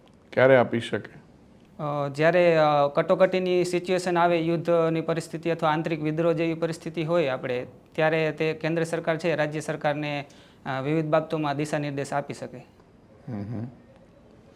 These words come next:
Speaker 1: આંતરરાજ્ય પરિષદ એવું નામ સાંભળ્યું છે? ઇન્ટરસ્ટેટ કાઉન્સિલ?
Speaker 2: અ,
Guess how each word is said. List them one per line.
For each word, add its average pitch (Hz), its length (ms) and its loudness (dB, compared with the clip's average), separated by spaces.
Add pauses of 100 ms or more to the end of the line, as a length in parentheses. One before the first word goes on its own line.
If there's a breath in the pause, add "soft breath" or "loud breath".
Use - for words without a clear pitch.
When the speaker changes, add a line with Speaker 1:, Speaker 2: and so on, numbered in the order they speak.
(400 soft breath)
Speaker 1:
આંતરરાજ્ય 135 640 8
પરિષદ 131 600 6
એવું 127 180 8
નામ 131 220 2
સાંભળ્યું 139 360 0
છે? 214 300 -12
ઇન્ટરસ્ટેટ 110 460 -2
કાઉન્સિલ? 120 460 -4
Speaker 2:
અ, - 300 -20